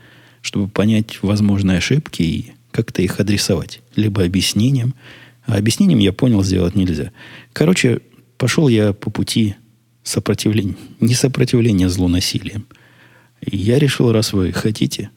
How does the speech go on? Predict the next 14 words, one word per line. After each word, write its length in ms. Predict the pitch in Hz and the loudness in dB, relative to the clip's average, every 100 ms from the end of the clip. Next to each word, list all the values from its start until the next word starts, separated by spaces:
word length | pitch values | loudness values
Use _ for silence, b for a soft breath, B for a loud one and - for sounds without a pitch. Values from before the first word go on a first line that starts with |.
| - | -4
раз 240 | 90 85 | -2 0
они 180 | - 82 | 0 0
хотят 480 | - 90 - - - | -2 -4 -4 -6 -8
вставлять 420 | - - 92 90 | -8 -4 -2 -2
сабжект, 480 | - 147 147 104 - | -2 -2 -2 -4 -6
ради 240 | 92 98 90 | -4 -2 -2
бога, 320 | 76 85 110 b b | -4 -6 -10 b b
пускай 400 | - 214 - 156 | -6 -6 -2 0
это 160 | 131 - | 0 -2
будет 280 | 92 98 92 | -2 -2 -2
законной 600 | 90 92 - 92 82 - b b b b b b | -4 -4 -2 -2 -2 -6 b b b b b b
акцией, 420 | 135 - - - | -4 -2 -2 -2
пускай 380 | 92 - - 113 | -2 -4 -2 -2
законно 640 | 92 92 - 139 135 101 | 0 -4 0 2 2 2